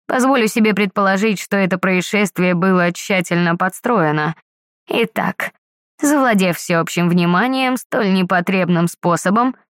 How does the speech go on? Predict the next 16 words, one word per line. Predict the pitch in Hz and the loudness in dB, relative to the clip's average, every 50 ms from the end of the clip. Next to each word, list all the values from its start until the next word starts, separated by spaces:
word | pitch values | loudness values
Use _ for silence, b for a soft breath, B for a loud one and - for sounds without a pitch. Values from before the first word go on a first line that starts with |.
| _ _ - | _ _ -2
мисс | 311 294 294 277 - | 0 0 0 0 -2
К | - - 294 302 285 | -2 -2 0 0 2
начала | 262 240 214 - 254 240 247 240 214 | 0 0 0 0 0 0 0 0 0
просить | - 208 208 202 - 233 214 180 | 0 0 -2 0 0 -2 -2 -2
прощения | - 220 220 233 - - 311 294 240 196 165 156 156 156 156 165 156 - | 0 -2 -2 -2 -2 -2 -2 0 2 2 2 2 2 2 2 2 0 0
и, | 202 | 0
говорят, | 180 170 165 165 165 160 156 160 156 233 220 - - _ _ _ _ _ _ - | 0 2 2 2 0 0 0 0 -2 -2 -2 -4 -8 _ _ _ _ _ _ -4
едва | - 254 269 269 262 247 247 262 285 | -2 0 2 2 2 2 2 2 2
ли | 302 294 277 | 2 2 0
не | 262 262 262 | 0 0 0
расплакалась, | 247 240 226 - - - 180 175 185 202 - 226 226 247 247 - | 0 0 -2 -2 -2 -2 0 0 0 0 0 0 0 0 0 -2
пав | - - 208 175 165 - | -2 -2 -2 -2 0 0
на | 175 175 175 | 0 0 0
колени. | - 175 165 165 165 151 139 143 143 147 160 - _ _ _ _ _ _ _ _ _ _ _ _ - | 0 0 0 0 0 -2 -2 -2 -2 -4 -4 -6 _ _ _ _ _ _ _ _ _ _ _ _ -6
Увы, | - 220 214 196 185 170 160 151 143 143 | -2 0 2 4 4 4 2 2 0 0
добросердечная | 135 151 165 180 180 170 - - 190 185 180 185 240 262 254 - - 247 247 247 233 233 | 0 0 2 2 0 0 0 0 0 0 2 2 0 0 0 -2 -2 -2 0 0 0 -2